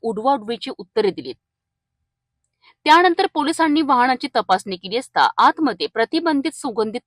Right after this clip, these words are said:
तंबाखू आणि गुटख्याचा मोठा साठा दिसून आला. तातडीने अन्न सुरक्षा अधिकारी, अन्न औषधी व प्रशासन, महाराष्ट्र राज्य, नागपूर यांना फोनद्वारे आणि लेखी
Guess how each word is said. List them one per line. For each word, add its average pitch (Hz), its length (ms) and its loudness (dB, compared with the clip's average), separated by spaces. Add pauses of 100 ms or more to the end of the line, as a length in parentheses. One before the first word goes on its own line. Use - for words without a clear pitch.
तंबाखू 165 480 -4
आणि 269 200 0
गुटख्याचा 247 560 -4
मोठा 202 320 -4
साठा 190 360 -2
दिसून 165 300 -10
आला. 127 160 -8 (920)
तातडीने 330 480 4
अन्न 262 300 2
सुरक्षा 302 440 0
अधिकारी, 196 480 2
अन्न 240 280 -2
औषधी 269 400 -2
व 262 140 -2
प्रशासन, 175 520 -8 (100)
महाराष्ट्र 277 500 0
राज्य, 269 300 0
नागपूर 202 360 -2
यांना 196 260 -4
फोनद्वारे 208 560 -4 (400)
आणि 254 300 2
लेखी 240 260 -4